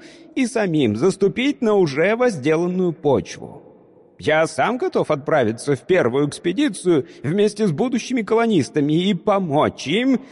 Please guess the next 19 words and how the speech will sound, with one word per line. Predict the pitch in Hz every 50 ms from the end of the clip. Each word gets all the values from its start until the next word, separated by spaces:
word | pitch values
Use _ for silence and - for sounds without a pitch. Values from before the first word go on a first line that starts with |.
| - - -
завоевать | - - 165 165 170 190 185 175 156 139 170 202 226 247 247 185 - - - - - -
новый | - 113 139 156 175 202 190 165 175 185 180
мир". | 165 139 131 139 120 87 - - - - - - - - - - - - - - - - _ _ _ _ _ _ _ _ _ _ _ _ _ _ _ _ _ _ _ _ _ _ _ _ _ _ _
Это | - 202 226 214 - 233 214
был | 160 131 143 147 156 156 160 - - - - -
грандиозный | 127 120 123 147 156 147 127 107 127 139 123 113 101 87 85 92 90 90 92
успех. | 92 - - - - - - - - - - - _ _ _ _ _ _ _ _
Такого | - 123 123 - 151 123 127
триумфа | 120 - 123 127 135 180 190 156 - - 113
Анатолич | 117 123 143 139 - 190 220 208 143 123 95 - - -
не | 135 170
мог | 185 180 143 107 - -
ожидать | 127 139 170 180 214 240 226 180 143
даже | 139 160 143 160 160
в | -
самых | - - - 208 214 202 196 190 -
смелых | - - 151 143 139 107 82 82 78 -
мечтах. | - 107 143 - - - - - - - - - - - - - _ _ _ _ _ -
Зал | 87 87 95 135 170 185 190 180